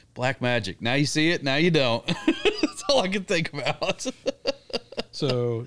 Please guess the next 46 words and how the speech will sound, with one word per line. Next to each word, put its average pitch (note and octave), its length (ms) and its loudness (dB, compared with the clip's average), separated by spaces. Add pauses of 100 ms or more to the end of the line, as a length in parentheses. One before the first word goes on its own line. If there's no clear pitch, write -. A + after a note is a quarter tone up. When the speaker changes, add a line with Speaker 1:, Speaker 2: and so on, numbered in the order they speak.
(140)
Speaker 2:
no C3+ 240 4
lie, B2+ 260 2
the G#2+ 80 -4
first C3 320 -2
condom B2 320 0
I A2 40 0
ever B2 140 -2
bought A2+ 320 0 (280)
was A#2+ 160 -4
out A#2+ 300 -2
the A#2 100 -4
Pilot C3 800 -2
that A#2 100 -6
we G#2+ 80 0
Speaker 1:
Oh C3+ 280 4
Speaker 2:
that, C3 100 4
Speaker 1:
my A2 120 2
gosh. B2 440 2
Speaker 2:
that B2 60 4
we B2 80 4
stopped B2 300 -2
by B2 160 2
before A#2 180 0
we A#2+ 80 0
go, A#2+ 100 0
the, A2+ 120 -4
go A#2+ 360 -4
Speaker 1:
Yeah. B2 300 4
Speaker 2:
play A#2+ 160 0
golf. A#2+ 480 -2
Speaker 1:
Yeah. A#2+ 320 0 (360)
Speaker 2:
And C3+ 120 -2
it - 20 0
was G#2+ 160 -4 (160)
orange. A2+ 640 -2 (160)
Speaker 1:
Wow. A2+ 1200 2
Speaker 2:
So, A2 440 -4 (380)
looked C3 160 -6
like C#3+ 100 -2
a A#2 80 -8 (160)
fucking F3 240 -2
lightsaber A#2+ 540 -2
down G#2+ 100 -6
Speaker 1:
That's A2+ 220 2
Speaker 2:
there. A2 80 0
Speaker 1:
interesting. G2+ 500 -6